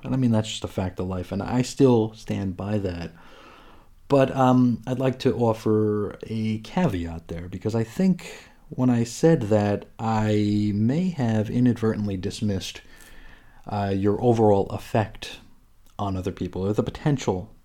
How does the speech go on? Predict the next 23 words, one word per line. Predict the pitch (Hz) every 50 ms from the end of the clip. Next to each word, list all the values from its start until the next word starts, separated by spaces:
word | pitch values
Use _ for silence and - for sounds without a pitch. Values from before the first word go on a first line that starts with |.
| _ - - -
to | - - - 110 101 98 95 95 92 95 92 90 92 - -
affect | - 107 104 - - 98 92 - -
other | 98 90 92
people. | 90 - - 101 - - 92 90 95 104 - - - -
And | 127 120
I | 120 117
kinda | - - 127 120 117 110
was | 101 101 95 92 95 - - - -
hyper-focused | - - 123 120 - 123 117 - 113 104 101 - 107 98 - - -
on, | - 107 101 98 95 95 95 95 92 92 92 92 92 - - - - - - - - - - - - - - - - - - - -
on, | - 127 123 117 110 - -
you | 127 127
know, | 117
myself, | 110 107 98 - - - - 120 104 - - - - - -
or, | 104 101
or, | - - 117 110
or | - - 120 113 104
the | 98 101 120 117
self, | 110 - - - 92 82 82 - -
I | - 98
should | - - - 95 92 -
say, | - - 95 92 90 90
where | 92 95 98 98 101 95 -